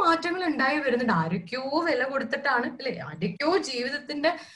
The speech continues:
വില കൊടുത്തിട്ടാണ് നമ്മളൊക്കെ ഇപ്പൊ ഇങ്ങനെ ഇതുപോലെയൊക്കെ ഇരുന്ന് സംസാരിക്കാനൊക്കെ പറ്റുന്ന അവസ്ഥയിലെത്തുന്നത്. അപ്പം അങ്ങനെ, ആ, ഉള്ള ഒരു മൂവ്മെന്റ് ആണ് towards അല്ലെ? നിയമങ്ങൾ നമ്മൾ പുതിയത് കൊണ്ടുവരാൻ ശ്രമിക്കുന്നു, പലതരത്തിലുള്ള ഇന്റർവെൻഷൻസ് കൊണ്ടുവരാൻ ശ്രമിക്കുന്നു,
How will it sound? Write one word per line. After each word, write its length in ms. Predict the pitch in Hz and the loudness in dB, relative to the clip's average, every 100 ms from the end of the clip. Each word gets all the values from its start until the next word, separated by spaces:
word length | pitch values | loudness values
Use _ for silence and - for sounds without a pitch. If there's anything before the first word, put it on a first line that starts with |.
| - - | -20 -2
വില 240 | 214 240 | 2 4
കൊടുത്തിട്ടാണ് 680 | 294 294 233 254 - 294 269 | 4 2 0 0 2 2 4
നമ്മളൊക്കെ 380 | 240 226 240 240 | 2 4 4 2
ഇപ്പൊ 180 | 254 247 | -2 0
ഇങ്ങനെ 240 | 240 233 | 0 2
ഇതുപോലെയൊക്കെ 520 | 247 214 220 240 233 240 | 2 4 4 4 4 0
ഇരുന്ന് 180 | 202 | 0
സംസാരിക്കാനൊക്കെ 800 | 226 220 196 202 196 208 208 190 | 0 0 0 0 -2 -4 -4 -4
പറ്റുന്ന 360 | 208 185 170 196 | -2 -2 -2 0
അവസ്ഥയിലെത്തുന്നത്. 720 | 185 175 180 175 165 165 156 | 0 0 0 0 0 -4 -4
അപ്പം 260 | 196 330 - - - - - | 0 0 -2 -18 -20 -12 2
അങ്ങനെ, 640 | 196 277 339 370 440 381 - | 4 6 4 6 4 4 2
ആ, 300 | 233 214 - | 0 2 2
ഉള്ള 220 | 233 302 | 4 6
ഒരു 140 | 311 311 | 6 4
മൂവ്മെന്റ് 600 | 294 240 247 262 339 311 | 2 2 2 4 6 6
ആണ് 240 | 196 180 | 4 4
towards 500 | 170 240 285 277 170 - - - - | 0 2 6 6 4 -2 -10 -18 -8
അല്ലെ? 160 | 233 170 | -2 2
നിയമങ്ങൾ 460 | 175 202 202 202 | 2 2 0 2
നമ്മൾ 180 | 202 202 | 2 0
പുതിയത് 340 | 196 180 185 214 | 0 0 0 2
കൊണ്ടുവരാൻ 340 | 196 185 190 | 2 2 0
ശ്രമിക്കുന്നു, 420 | - 196 175 196 | -2 -4 -4 -2
പലതരത്തിലുള്ള 580 | 196 160 170 190 190 208 | 0 2 2 2 0 -2
ഇന്റർവെൻഷൻസ് 680 | 190 180 190 196 - 185 196 | 0 0 -2 -2 -4 -6 -4
കൊണ്ടുവരാൻ 300 | 202 196 196 | -2 0 -2
ശ്രമിക്കുന്നു, 460 | - 190 180 190 | -2 -2 -2 -4